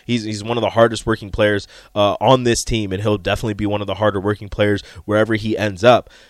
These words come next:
But in terms of skill set, in terms of, of, of actually getting to the quarterback, I don't know if he'll be able to do that at that kind of level. I mean, he had five and a half sacks this year. He had five sacks last year. He had one and a half the year before that. That's not, you know,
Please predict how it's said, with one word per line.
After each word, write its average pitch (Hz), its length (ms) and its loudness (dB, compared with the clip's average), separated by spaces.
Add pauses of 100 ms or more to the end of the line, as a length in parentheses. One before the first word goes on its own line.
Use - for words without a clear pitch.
(140)
But 104 300 2
in 104 120 -8
terms 131 360 -4
of 98 100 -8
skill 120 400 -2
set, 95 240 -4
in 90 140 -10
terms 107 320 -6
of, 92 280 -4
of, 90 220 -6
of 98 160 -8
actually 101 360 -4
getting 120 280 -4
to 113 140 -8
the 98 100 -6
quarterback, 104 460 -2
I 104 80 -12
don't 117 260 -6
know 107 140 -6
if 95 80 -8
he'll 110 120 -2
be 95 180 -6
able 92 200 -4
to 95 160 -12
do 113 200 -6
that 98 200 -6 (340)
at 104 280 -4
that 110 200 -2
kind 107 300 -4
of 78 180 -14
level. 82 300 -2
I 85 60 -12
mean, 98 140 -10
he 110 60 -6
had 107 120 -4
five 139 280 2
and 113 80 -2
a 101 40 -6
half 113 180 0
sacks 107 320 -2
this 90 240 -10
year. 73 120 -12
He 80 60 -16
had 90 120 -14
five 107 240 -2
sacks 117 260 -6
last 98 260 -4
year. 107 120 -4
He 95 80 -2
had 92 140 -6
one 104 120 -4
and 104 100 -4
a 92 60 -2
half 98 200 -4
the 95 80 -14
year 92 120 -8
before 95 320 -4
that. 80 240 -10 (1040)
That's - 260 -2
not, 139 380 2 (340)
you 139 120 -4
know, 107 260 0